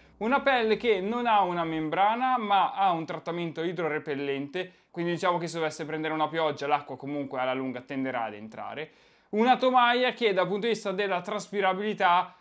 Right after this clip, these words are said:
fa il suo, diciamo che non è sicuramente il suo punto forte,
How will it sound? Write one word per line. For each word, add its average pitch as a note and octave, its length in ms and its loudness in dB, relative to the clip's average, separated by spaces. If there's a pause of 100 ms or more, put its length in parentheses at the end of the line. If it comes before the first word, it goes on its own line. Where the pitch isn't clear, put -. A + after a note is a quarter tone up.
(200)
fa F#3+ 260 4
il F3 100 2
suo, D#3 480 2
diciamo F#3+ 400 0
che E3+ 80 -6
non F#3 100 -2
è F#3 60 -2
sicuramente F3+ 500 -4
il F3 60 -4
suo E3+ 160 -8
punto F3 340 -2
forte, D#3+ 640 0